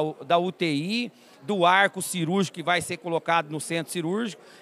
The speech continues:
e também dos dez leitos de U T I." Então ele fez o compromisso mais uma vez, reafirmou por telefone pra mim que a obra vai acontecer no nosso município de Goiatuba.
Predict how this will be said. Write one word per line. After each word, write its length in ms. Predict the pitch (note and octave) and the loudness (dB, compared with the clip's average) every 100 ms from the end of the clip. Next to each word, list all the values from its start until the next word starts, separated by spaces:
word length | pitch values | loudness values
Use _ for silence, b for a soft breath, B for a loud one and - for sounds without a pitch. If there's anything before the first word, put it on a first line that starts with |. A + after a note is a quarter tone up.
| B | B
e 100 | F#3+ | -8
também 480 | G#3+ A#3+ A3 F#3 A3 | 0 0 2 0 0
dos 200 | G3+ A#3 | 0 -2
dez 360 | D3+ F#3 A3+ F#3+ | 2 6 6 4
leitos 240 | F3 G3 | 0 -2
de 60 | E3 | -2
U 40 | G3+ | -2
T 160 | A3 | 0
I." 180 | F3+ C#3 | 0 0
Então 200 | C3+ E3+ | -2 -2
ele 140 | G3 | -2
fez 280 | F3+ G#3+ A#3 | -2 0 2
o 60 | G#3+ | 0
compromisso 580 | G#3+ G3+ F#3+ F3+ F3+ F#3 | -6 0 0 0 -6 0
mais 280 | G3+ G#3+ | 0 2
uma 140 | G3 E3+ | 0 -2
vez, 260 | D#3 G3 | -2 -4
reafirmou 600 | D3+ G#3 A3+ - G#3 F#3+ | 0 2 2 0 -2 0
por 160 | G3 G#3 | 0 -4
telefone 540 | - A3 G3+ F#3 F#3 | -2 -2 -2 -4 -4
pra 180 | - D#3 | -2 -2
mim 220 | C#3 F#3 F3+ b b | -2 -6 -10 b b
que 100 | G3+ | 2
a 100 | F#3 | 4
obra 300 | F3+ F3+ E3 | 4 4 0
vai 220 | C3+ F3+ | 2 0
acontecer 540 | F3+ G3 G3+ E3+ E3 | 0 -4 -4 -4 -4
no 80 | E3+ | -2
nosso 260 | E3+ E3 E3+ | 0 0 0
município 380 | E3 D3+ D3 D3 | -6 -6 -8 -6
de 60 | |
Goiatuba. 540 | E3 F3 D#3+ A2 G2+ | 0 2 0 -6 -14